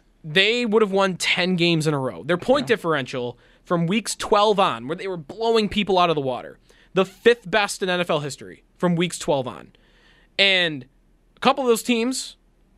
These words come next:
Speaker 1: the Saints, the Seahawks, the Niners in the eighties, those teams won Super Bowls. The, the one team ahead of them that didn't was New England in twenty ten. And is that,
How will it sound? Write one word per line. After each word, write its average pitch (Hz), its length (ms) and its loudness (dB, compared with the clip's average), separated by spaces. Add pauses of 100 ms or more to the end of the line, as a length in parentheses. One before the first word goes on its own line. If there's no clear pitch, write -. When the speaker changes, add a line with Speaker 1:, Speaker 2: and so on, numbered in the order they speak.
(260)
Speaker 1:
the 151 500 2 (140)
Saints, - 600 -4 (300)
the 143 60 -8
Seahawks, 185 680 -2 (400)
the 160 120 0
Niners 185 560 0
in 170 100 -4
the 156 160 -2
eighties, 208 340 -6
those 190 260 2
teams 208 320 0
won 190 200 2
Super 196 300 -2
Bowls. - 340 -10
The, 151 200 -4
the 156 140 -6
one 185 200 2
team 190 200 0
ahead 175 180 2
of 202 60 -2
them 170 140 0
that 143 120 -6
didn't 202 260 0
was 170 160 -4
New 180 200 2
England 185 320 0
in 147 60 -6
twenty 156 260 -4
ten. 135 300 -8 (600)
And 139 640 0
is 127 160 -6
that, 139 280 2